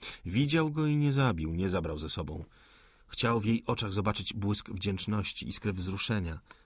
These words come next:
bladość strachu, róż wstydu, ludzkie spojrzenie. Nic nie wskazywało na to, żeby nadeszła, a przecie czekał z ufnością, znaną tylko rozkochanym duszom.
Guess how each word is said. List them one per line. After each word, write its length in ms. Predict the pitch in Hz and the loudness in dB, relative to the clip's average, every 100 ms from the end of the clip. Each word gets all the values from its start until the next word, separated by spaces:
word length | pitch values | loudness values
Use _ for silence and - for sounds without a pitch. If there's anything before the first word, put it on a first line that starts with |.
| - | -16
bladość 640 | 90 104 113 90 90 - - | -4 2 2 2 -2 -6 -8
strachu, 680 | - - - 117 98 - 101 - - _ _ - | -6 -4 0 0 0 -6 -12 -14 -20 _ _ -6
róż 280 | 104 98 - | -2 -2 -2
wstydu, 560 | - - 113 85 78 - _ _ _ - - | -2 0 0 0 -6 -10 _ _ _ -20 -14
ludzkie 400 | - 151 - - | -10 -6 -6 -4
spojrzenie. 680 | - 135 120 104 90 - - - _ _ _ _ _ - - - - _ - - - - - | -6 -6 -4 -4 -6 -10 -20 -20 _ _ _ _ _ -20 -20 -20 -20 _ -20 -18 -16 -18 -2
Nic 240 | 143 - - | 0 0 -2
nie 140 | 113 110 | 2 2
wskazywało 500 | - 101 92 92 87 | 2 0 0 0 0
na 120 | 85 | -2
to, 180 | - 85 | -4 -6
żeby 200 | 82 80 | -4 -2
nadeszła, 640 | 78 73 80 - - 107 | -2 -2 -4 -4 -6 -8
a 40 | |
przecie 300 | - - - | -8 -10 -10
czekał 320 | - 143 - 156 | -8 -8 -6 -6
z 80 | |
ufnością, 580 | 151 160 165 - - - 80 | -6 -4 -6 -6 -8 -8 -8
znaną 400 | 85 117 - 135 | -6 -6 -6 -6
tylko 380 | - - - 143 | -6 -6 -6 -2
rozkochanym 720 | 143 131 - - 73 78 98 | 0 -2 -6 -8 -6 -4 -2
duszom. 420 | 110 - - 60 | -2 -4 -8 -12